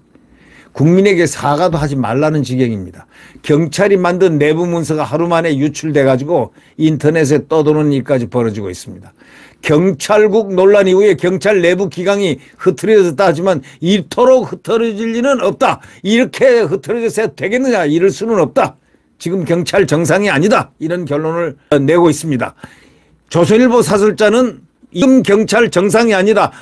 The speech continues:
완전 백 퍼센트 쇄신을 해야 된다. 경찰은 다시 태어나야 된다." 이런 얘기 아니겠습니까?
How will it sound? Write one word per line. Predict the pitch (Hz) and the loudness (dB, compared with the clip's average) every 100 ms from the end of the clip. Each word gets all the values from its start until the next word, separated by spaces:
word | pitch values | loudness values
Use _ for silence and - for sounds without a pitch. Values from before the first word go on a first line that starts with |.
| - | -10
완전 | 131 170 240 254 294 285 233 | -2 0 2 4 2 2 0
백 | 190 196 | -2 0
퍼센트 | 240 214 240 170 254 233 | 0 2 0 0 -4 -4
쇄신을 | - 214 220 185 247 208 | -6 -2 0 0 0 2
해야 | 202 | 2
된다. | 196 196 180 110 - _ _ _ _ _ _ _ _ | 0 0 0 -2 -8 _ _ _ _ _ _ _ _
경찰은 | 90 226 - 208 262 262 208 | 2 2 2 2 4 2 0
다시 | - 226 165 262 | -2 -2 0 -2
태어나야 | - 247 247 226 | 0 0 2 2
된다." | 208 202 196 113 92 | 0 0 -2 -4 -8
이런 | 131 147 170 | -8 -6 -4
얘기 | 214 220 214 | -4 -2 0
아니겠습니까? | 175 190 - 202 208 214 202 | 0 0 -2 -4 -2 -2 -2